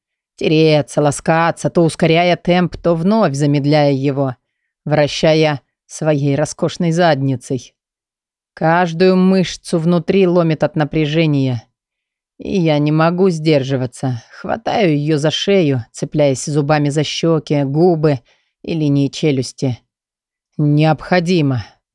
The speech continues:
Мне". Я фиксирую её задницу руками и начинаю вколачиваться в неё сам,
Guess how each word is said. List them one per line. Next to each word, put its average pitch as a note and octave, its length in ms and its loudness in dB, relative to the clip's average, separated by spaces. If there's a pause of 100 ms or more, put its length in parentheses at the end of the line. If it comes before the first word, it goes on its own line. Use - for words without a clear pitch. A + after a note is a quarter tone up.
Мне". D#3+ 480 2 (720)
Я F#3+ 220 -2
фиксирую F3 640 -2
её C#3+ 280 2
задницу D#3+ 480 0
руками F3+ 400 0
и E3+ 60 2
начинаю E3 460 0
вколачиваться E3+ 720 0
в D3+ 80 -4
неё F3 260 2
сам, D#3 580 -2